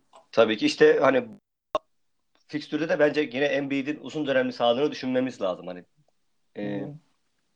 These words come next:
Speaker 1: hani biz bu sezonu da kaybedebiliriz. Hiç umurumda değil açıkçası benim yani. Bu sezon da ilk turda elenebiliriz ama hani önemli olan orada Embiid'i kaybetmemek. Yani Embiid'i denklemden çıkarttığın zaman zaten ortada Sixers diye bir şey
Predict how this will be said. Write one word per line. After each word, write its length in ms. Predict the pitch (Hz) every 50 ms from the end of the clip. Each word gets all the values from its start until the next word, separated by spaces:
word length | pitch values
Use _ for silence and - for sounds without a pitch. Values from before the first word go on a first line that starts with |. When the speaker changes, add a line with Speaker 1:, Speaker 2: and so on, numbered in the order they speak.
| _ _ _ _ -
Speaker 1:
hani 400 | 131 131 127 123 120 120 113 -
biz 280 | - 123 113 139 127 123
bu 40 |
sezonu 280 | - - 139 147 156 147
da 80 | 139 -
kaybedebiliriz. 560 | - 135 131 127 135 135 127 139 139 - -
Hiç 140 | - - - - -
umurumda 360 | 117 117 120 120 123 120 110
değil 120 | 117 104
açıkçası 340 | 104 - - 104 95 101 90
benim 180 | 90 90 87 87
yani. 220 | 90 92 92 92 _ _ _ _ _ _ _ _ _ -
Bu 60 | 131
sezon 320 | - 131 120 135 139 127
da 120 | 127 123 120
ilk 220 | - 131 123 -
turda 220 | - 127 110 120
elenebiliriz 440 | 120 117 120 127 117 - 110 101 -
ama 200 | 143 156 156 -
hani 200 | 127 123 113 - -
önemli 340 | - 120 117 127 127 135 139
olan 160 | 135 131 131
orada 360 | 127 123 127 143 175 170 - _ _ _ _ _ _ _ -
Embiid'i 540 | 139 143 131 139 139 135 147 147 143 - _ _ _ _ _ _ _
kaybetmemek. 640 | - 117 110 104 110 104 - 95 95 117 147 147 - - - _
Yani 180 | 107 110 104 98
Embiid'i 380 | 113 127 131 143 143 156 156
denklemden 420 | 160 147 147 147 151 143 143 147 143
çıkarttığın 480 | - 147 - 147 135 135 - 185 170
zaman 200 | 143 139 131 127
zaten 200 | 123 127 - 120
ortada 280 | 110 117 110 123 127 123
Sixers 400 | 131 143 127 - 135 110 - _
diye 140 | 135 123 120
bir 40 |
şey 220 | - 151 156 156